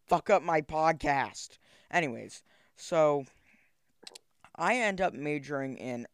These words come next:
astronomy. I mean, sorry, uh, English. And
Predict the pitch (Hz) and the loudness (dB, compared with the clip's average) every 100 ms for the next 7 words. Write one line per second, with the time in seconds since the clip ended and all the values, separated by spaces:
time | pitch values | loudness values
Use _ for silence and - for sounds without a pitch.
0 | - - 208 170 120 107 _ 139 139 127 | -16 -14 -12 -12 -12 -18 _ -4 -2 -2
1 | 113 - - 143 135 117 202 220 110 - | -4 -6 0 4 4 2 -6 -6 -6 -8
2 | - _ _ - - - _ _ _ - | -20 _ _ -20 -20 -20 _ _ _ -2
3 | 165 160 156 151 147 | 0 2 2 0 -4